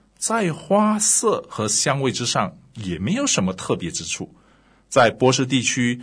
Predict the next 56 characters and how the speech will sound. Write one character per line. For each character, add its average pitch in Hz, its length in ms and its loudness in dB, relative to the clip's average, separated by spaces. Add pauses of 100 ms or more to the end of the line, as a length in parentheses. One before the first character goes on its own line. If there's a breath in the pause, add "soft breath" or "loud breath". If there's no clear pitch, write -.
(160 loud breath)
和 87 220 -4
这 104 100 -6
个， 92 320 0
啊， 76 240 -8
巴 185 140 6
勒 180 100 8
斯 143 220 2
坦 95 180 -4
地 104 140 -4
区 92 180 -4
是 - 400 -2
很 123 220 0
容 113 180 2
易 185 80 2
看 - 180 -4
得 92 80 -2
到 82 200 -8
的。 - 120 -20 (1120 soft breath)
这 311 240 0
岂 247 320 0
不 208 160 -4
正 196 240 2
像 190 440 4
极 135 160 0
了 117 160 4
这 - 100 -2
群 123 220 -2
从 120 260 -2
波 151 260 2
斯、 151 280 2
从 117 260 -2
巴 156 320 -2
比 98 180 -8
伦 90 300 -6 (220)
回 92 300 -6
归 120 280 -6
的 107 200 -8
以 87 100 -10
色 104 160 -6
列 113 100 -6
百 82 180 -10
姓 113 220 -6
吗？ 117 140 -6 (1200 soft breath)
在 160 140 2
别 98 240 -2
人， 90 200 -2 (340)
甚 123 220 -2
至 107 120 -4
在 123 120 2
他 104 140 -2
们 95 140 -2
自 - 100 -6
己 - 140 -10
看 - 280 -4
起 - 160 -6
来， - 220 -16